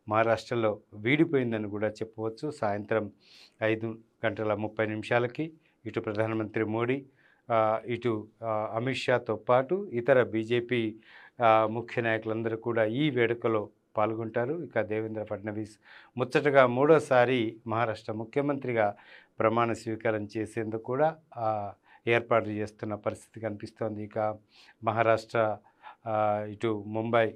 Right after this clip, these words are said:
కమిషనర్ కూడా ఏర్పాట్లను పరిశీలిస్తున్న, ఆ, సందర్భం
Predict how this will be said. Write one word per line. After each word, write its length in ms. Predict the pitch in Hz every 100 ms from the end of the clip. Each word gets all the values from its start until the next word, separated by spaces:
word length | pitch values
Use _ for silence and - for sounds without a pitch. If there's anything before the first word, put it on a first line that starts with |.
| -
కమిషనర్ 480 | 113 120 120 113 104
కూడా 380 | 113 113 113 104 -
ఏర్పాట్లను 600 | 113 110 117 113 113 107
పరిశీలిస్తున్న, 760 | 107 107 123 107 101 117 107 101 _ - - _ 113
ఆ, 180 | 110
సందర్భం 520 | 110 110 110 113 113